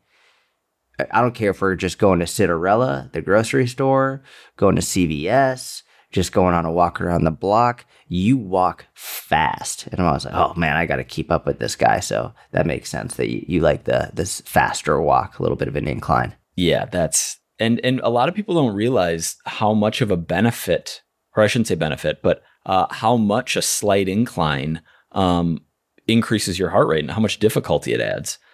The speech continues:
Speaker 2: Like,
Speaker 1: Oh.
Speaker 2: walking flat compared to twelve percent doesn't sound like a large incline, but, uh, like, tw-, or twelve degrees. But if you're walking that compared to flat, like,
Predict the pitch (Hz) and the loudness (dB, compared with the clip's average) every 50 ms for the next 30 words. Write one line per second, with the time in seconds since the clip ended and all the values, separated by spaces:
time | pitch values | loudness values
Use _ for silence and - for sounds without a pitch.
0 | _ _ _ _ - 110 101 104 - - - _ - 110 104 104 113 - - 165 | _ _ _ _ 2 4 4 4 2 -2 -6 _ -4 0 2 2 2 2 0 -2
1 | 139 117 - - 101 95 113 131 - - - 117 107 98 117 117 113 107 98 95 | -2 -2 -2 -2 0 0 2 0 0 -2 -4 -4 -2 0 2 2 2 2 2 0
2 | - - - 143 147 175 - - 131 - - 120 143 139 120 107 104 107 120 107 | -2 0 4 4 4 4 2 -2 -4 0 0 0 0 0 0 2 2 4 4 2
3 | 90 - - - 98 120 143 135 101 - 90 85 85 85 90 90 85 82 90 98 | 0 0 0 0 2 2 2 2 0 0 0 0 2 4 4 2 2 0 0 0
4 | 135 - - - - 50 50 - - - - - _ _ - 98 87 - - _ | 0 0 -2 -4 -8 -8 -8 -10 -14 -18 -20 -20 _ _ 2 2 2 2 0 _
5 | _ _ _ _ _ _ - - _ _ - - - - - - 80 - - - | _ _ _ _ _ _ -20 -20 _ _ -20 -18 -18 -16 -16 -16 -16 -10 -6 0
6 | 101 90 92 - - - _ _ _ _ _ - - 143 - _ _ _ _ _ | 2 2 2 0 -2 -10 _ _ _ _ _ -8 -6 -6 -8 _ _ _ _ _
7 | _ _ _ _ - 95 90 85 78 - - 107 95 85 90 80 92 87 76 71 | _ _ _ _ 2 2 2 2 0 0 0 0 2 2 0 0 2 2 2 0
8 | 67 - - - - _ _ 110 98 - - - 104 - - - 107 120 135 117 | -2 -6 -10 -16 -20 _ _ 2 2 2 0 -4 -4 -4 -2 -2 0 0 0 0
9 | 92 95 107 127 - - 98 87 85 82 82 80 - 73 85 90 98 107 - - | 2 2 0 0 0 -2 -4 -2 0 0 0 -2 -4 -4 0 2 2 2 2 0
10 | - - 95 85 - 107 101 90 80 - - - 90 95 110 92 76 - - - | -4 -6 -6 0 2 2 2 2 0 -2 -4 -4 -2 0 0 0 0 -2 -4 -4
11 | 82 82 80 - - | -4 -4 -4 -6 -10